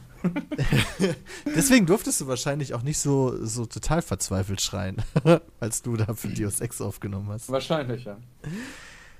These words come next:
Speaker 1: Ähm, was aber mich total überraschen würde, wäre, wenn dice es tatsächlich schafft, neben einer richtig coolen und lustigen Multiplayer-Variante eine Singleplayer-Variante rauszubringen, also eine Kampagne,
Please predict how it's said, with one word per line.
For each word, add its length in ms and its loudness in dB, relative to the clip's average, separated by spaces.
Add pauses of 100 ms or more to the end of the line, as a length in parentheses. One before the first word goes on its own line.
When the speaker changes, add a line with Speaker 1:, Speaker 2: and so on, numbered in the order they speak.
(200)
Speaker 1:
Ähm, 380 6 (760)
was 320 4
aber 460 4 (220)
mich 240 -4
total 340 4
überraschen 420 4
würde, 300 0
wäre, 440 4
wenn 440 -2 (100)
dice 380 0
es 160 -4
tatsächlich 540 -4
schafft, 320 0
neben 300 4
einer 380 0
richtig 560 -6 (240)
coolen 420 6
und 220 -8
lustigen 420 -4
Multiplayer-Variante 1040 -2
eine 100 -8
Singleplayer-Variante 1160 -4
rauszubringen, 420 -4
also 140 -2
eine 100 -2
Kampagne, 720 0